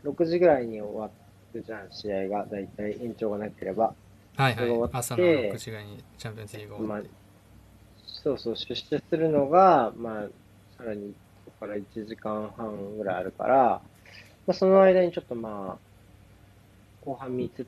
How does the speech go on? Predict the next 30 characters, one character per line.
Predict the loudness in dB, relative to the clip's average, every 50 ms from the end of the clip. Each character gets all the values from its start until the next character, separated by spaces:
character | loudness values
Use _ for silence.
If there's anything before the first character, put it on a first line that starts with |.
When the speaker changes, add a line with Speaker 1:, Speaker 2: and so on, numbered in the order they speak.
| -12 -16 -16
Speaker 1:
つ、 | -14 -14 -14 -14 -16 -20 -20 -20 -14 -14
構 | -12
成 | -6 -4 -4 -4
考 | -4 -4 -6 -4 -4 -2
え |
な | -2 -2
が | -2 -4
ら | -4
出 | -6 -8 -18 -20 -18 -12
社 | -10 -10
し | -10 _ -16 -20 -16 -16
よ | -14 -14
う |
か | -12 -10 -8
な | -6 -6 -6
と | -6
か | -8 -10 -14
思 | -12 -12 -12
い | -12
な | -12 -10
が | -10 -10
ら、 | -10 -10 -14 -20 -20 -20 -20 -20 -20 -20 -20 -20 -20 -20 -20 -20
構 | -20 -16 -16
成 | -16 -14
か-、 | -14 -14 -16 -16 -20 -20 -20 -20 -20 -20 -20 -16
書 | -16 -12
き | -6 -4 0
上 | 0
げ | 0 -2
つ | -4